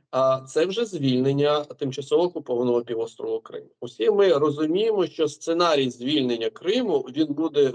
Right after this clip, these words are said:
зовсім інший, аніж сценарій звільнення Харківщини, Херсонщини, Запоріжжя, е, Луганщини і так далі.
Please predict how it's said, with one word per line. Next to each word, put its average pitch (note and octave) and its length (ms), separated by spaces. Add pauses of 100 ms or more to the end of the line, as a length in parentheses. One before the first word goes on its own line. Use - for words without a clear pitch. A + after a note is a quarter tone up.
зовсім B2+ 540
інший, G3 560
аніж C3+ 340
сценарій C#3+ 440
звільнення A#2+ 580 (480)
Харківщини, E3+ 760
Херсонщини, C#3+ 880
Запоріжжя, D3+ 840 (400)
е, B2 100 (280)
Луганщини C#3 800
і B2 60
так B2 220
далі. A2 360